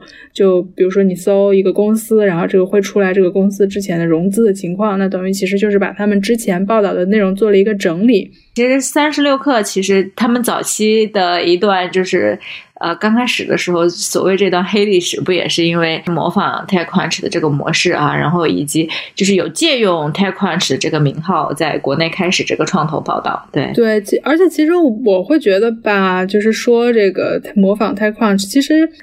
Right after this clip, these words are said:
Speaker 1: 这硅谷也一直都很喜欢说这个中国喜欢抄袭啊什么的。我是觉得你说这种对于一个，就是这种，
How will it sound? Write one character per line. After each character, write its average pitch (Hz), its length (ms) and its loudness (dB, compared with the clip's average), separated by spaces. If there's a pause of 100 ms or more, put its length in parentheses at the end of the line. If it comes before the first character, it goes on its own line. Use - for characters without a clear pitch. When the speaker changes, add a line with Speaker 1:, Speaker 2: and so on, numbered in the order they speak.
(100)
Speaker 1:
这 233 120 2
硅 320 180 2
谷 247 160 4
也 175 100 0
一 220 120 4
直 220 100 4
都 226 100 2
很 214 160 0
喜 226 160 -2
欢 170 160 -2
说 220 460 2
这 196 160 2
个 170 100 0
中 214 200 0
国 202 100 4
喜 202 120 -4
欢 170 120 -2
抄 214 260 0
袭 165 280 0
啊 196 180 0
什 202 160 -6
么 - 100 -6
的。 - 220 -10 (380)
我 202 320 2
是 254 160 0
觉 240 200 0
得 277 220 2
你 208 180 0
说 247 220 2
这 269 160 4
种 185 420 -2
对 247 280 4
于 196 240 2
一 202 160 2
个， 208 360 2
就 202 140 -2
是 220 160 2
这 - 180 -4
种， 208 160 2